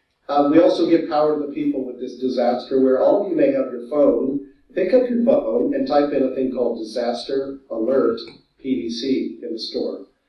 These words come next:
And whether it's Android or Apple, when we talk about the last mile, remember, it's disaster aware is the six thousand data layers for you professionals. The global app is disaster alert, and we've got two million people using it. So that's an area where we can collaborate.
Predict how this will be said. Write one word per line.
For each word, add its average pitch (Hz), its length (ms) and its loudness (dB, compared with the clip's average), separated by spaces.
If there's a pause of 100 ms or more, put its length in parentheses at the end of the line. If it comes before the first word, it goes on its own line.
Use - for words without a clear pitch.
(220)
And 131 140 0
whether 160 240 10
it's 151 220 0
Android 147 460 2
or 135 140 2
Apple, 131 540 -4 (400)
when 147 140 -2
we 160 140 2
talk - 200 -8
about - 220 -2
the 139 80 -2
last 139 360 2
mile, 131 680 -2 (320)
remember, 175 340 0
it's 135 160 -2
disaster 156 520 2
aware 123 300 4
is - 200 -8
the - 60 -18
six - 380 -8
thousand 120 380 -2
data 110 220 -6
layers 98 360 -12
for 110 80 -8
you 110 260 -6
professionals. 107 760 -14 (480)
The 139 180 -2
global 175 480 6
app - 340 -6
is 120 180 -8
disaster 120 640 -6
alert, - 520 0
and - 180 -6
we've - 100 -8
got - 100 -20
two 202 200 -8
million 165 320 0
people - 300 -2
using 120 320 -4
it. - 220 -12
So 170 120 -10
that's - 200 -2
an 165 180 4
area 156 300 6
where 131 80 2
we 127 180 -2
can - 120 -14
collaborate. 120 580 0